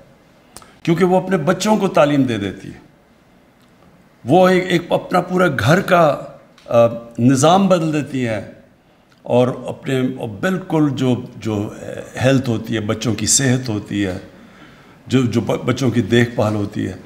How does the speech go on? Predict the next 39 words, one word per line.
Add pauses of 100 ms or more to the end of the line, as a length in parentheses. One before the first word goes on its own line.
(240)
वो
बिल्कुल
एक, (160)
उसका
जो
impact
है
वो
माशरे
में
बहुत
ज़्यादा
है। (960)
इसलिए
जो
आपने
ज़्यादा,
अ,
अ, (340)
incentive
दिए
बच्चियों
को, (880)
मैं
तो
उसकी
ख़ास
तौर
पे
तायीद
करता
हूँ
कि
बच्चों
के
लिए
तालीम,
अ,
stipend,